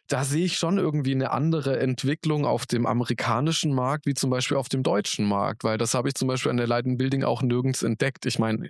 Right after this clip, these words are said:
klar, es ist auch so ein bisschen eine andere, andere Zielgruppe, aber eben die Meta-Aktorik, die war eben schon extrem stark auf der Light and Building. Also du hast zum Beispiel Vago schon als Beispiel gebracht, da könnte ich jetzt noch mit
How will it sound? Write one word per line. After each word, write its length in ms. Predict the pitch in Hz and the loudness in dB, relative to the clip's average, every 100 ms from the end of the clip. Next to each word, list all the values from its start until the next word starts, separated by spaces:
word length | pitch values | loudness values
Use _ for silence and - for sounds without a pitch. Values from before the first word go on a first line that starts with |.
| - | -6
klar, 220 | 110 113 | -2 0
es 160 | 113 127 | 0 0
ist 120 | 123 | 0
auch 120 | 123 | 0
so 120 | - | 0
ein 60 | 123 | 0
bisschen 300 | 123 - 120 | 0 0 0
eine 100 | 117 | 0
andere, 600 | 120 123 139 123 123 117 - _ - | 0 0 0 0 0 -2 -4 _ -4
andere 380 | 123 127 127 120 | -2 0 0 -2
Zielgruppe, 720 | - 147 160 - 170 175 139 | 0 0 0 -2 0 0 0
aber 260 | 113 127 | 0 0
eben 240 | 143 131 127 | 0 0 0
die 80 | 120 | 0
Meta-Aktorik, 840 | 123 131 113 98 - 240 - 104 | 0 0 0 -2 -2 0 0 0
die 100 | 117 | 0
war 180 | 110 123 | 0 0
eben 200 | 131 131 | 0 0
schon 240 | 123 170 | 0 0
extrem 400 | 113 - - 123 | -2 -4 -2 -2
stark 280 | 117 131 127 | 0 0 0
auf 160 | 131 - | 0 0
der 220 | 131 120 | 0 0
Light 240 | 117 120 | 0 0
and 140 | 123 117 | 0 2
Building. 320 | 147 113 104 | 0 2 2
Also 180 | 104 107 | 0 0
du 100 | 113 | 0
hast 140 | 110 | 0
zum 80 | - | -2
Beispiel 260 | 113 - 110 | -2 0 2
Vago 280 | 104 123 | 2 0
schon 160 | - 135 | 0 0
als 180 | 135 - | 0 0
Beispiel 380 | 127 127 131 127 | -2 0 -2 -2
gebracht, 420 | 127 127 131 - | 0 -2 0 -2
da 80 | 110 | -2
könnte 240 | 117 113 | 0 0
ich 80 | 110 | 0
jetzt 220 | 120 - | -2 -2
noch 200 | 110 110 | -2 0
mit 220 | 117 110 | 0 -2